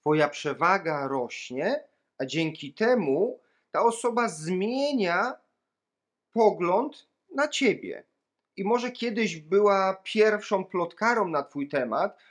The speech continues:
to dzisiaj ten prosty zabieg spowoduje, że ona zacznie myśleć o tobie nie jako o konkurencie,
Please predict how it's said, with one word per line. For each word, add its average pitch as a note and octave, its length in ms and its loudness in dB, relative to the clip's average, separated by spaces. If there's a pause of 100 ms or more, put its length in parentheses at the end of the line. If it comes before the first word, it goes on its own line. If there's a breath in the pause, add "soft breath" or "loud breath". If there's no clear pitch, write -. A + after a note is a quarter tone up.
(120)
to D#3+ 120 -4
dzisiaj G#3 500 -2
ten F3 300 -6
prosty B3 380 -2
zabieg F#3+ 360 -2
spowoduje, F3 800 -4 (340 soft breath)
że D3 100 -2
ona F#3 200 2
zacznie F3 460 -4
myśleć D3+ 580 -2
o D3+ 120 -10
tobie C#3+ 440 -4
nie F#3 300 0
jako F3+ 360 2
o C#3 80 0
konkurencie, C#3 1000 -2